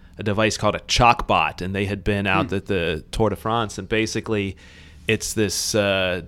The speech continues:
Speaker 1: device where you could text a message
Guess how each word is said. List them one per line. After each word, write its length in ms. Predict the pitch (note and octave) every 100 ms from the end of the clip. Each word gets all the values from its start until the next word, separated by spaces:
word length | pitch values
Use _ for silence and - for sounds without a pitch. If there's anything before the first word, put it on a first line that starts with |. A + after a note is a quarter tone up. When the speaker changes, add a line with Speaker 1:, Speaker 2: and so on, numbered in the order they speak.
| -
Speaker 1:
device 560 | G2 B2+ D#3+ C3+ B2
where 280 | A#2+ A2+ G#2+
you 200 | G#2+ A#2
could 260 | A2 F2+ -
text 540 | - C#3+ - - - - - - - -
a 100 | G2
message 840 | G#2 B2 C3 B2 A2 G2+ F#2+ -